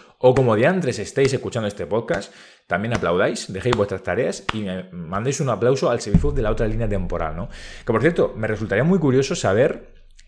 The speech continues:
Eh, pues eso, siempre os digo, veo nu-, veo muchos números, veo que esto se escucha, se, se consume. Si tenéis un momento, os apetece, dejar un comentario y contarme, ya sea en la plataforma que lo escuchéis, si iVoox, Spotify, bueno, en Spotify no se pueden poner comentarios,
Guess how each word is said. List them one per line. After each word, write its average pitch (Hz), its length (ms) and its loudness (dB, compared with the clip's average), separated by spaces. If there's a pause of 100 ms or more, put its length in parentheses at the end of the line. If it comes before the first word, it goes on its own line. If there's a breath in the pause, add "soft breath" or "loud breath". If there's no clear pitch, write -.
(100)
Eh, 92 720 2
pues 98 140 -4
eso, 113 260 -2
siempre 123 260 0
os 127 60 -2
digo, 117 340 2
veo 143 160 6
nu-, 156 180 2
veo 135 140 4
muchos 170 260 4
números, 127 400 2
veo 117 160 4
que 131 80 2
esto 135 140 -2
se 113 100 -6
escucha, 95 380 -4
se, 90 220 -6
se 98 160 -4
consume. 95 480 -6 (600 loud breath)
Si - 200 -2
tenéis 165 240 0
un 226 60 0
momento, 92 360 2
os - 100 -4
apetece, 92 420 0
dejar 147 200 4
un 165 80 2
comentario 143 680 2
y 160 100 2
contarme, 139 580 4
ya 123 120 4
sea 117 280 2
en 98 200 2
la 95 80 4
plataforma 101 420 -2
que 98 60 0
lo 92 80 2
escuchéis, 92 320 -6
si - 80 -4
iVoox, 90 400 -2
Spotify, 98 640 0
bueno, 113 140 -2
en 95 60 -4
Spotify 127 420 -2
no 113 80 -4
se 104 80 -4
pueden 92 200 -2
poner 87 200 -4
comentarios, 85 520 -6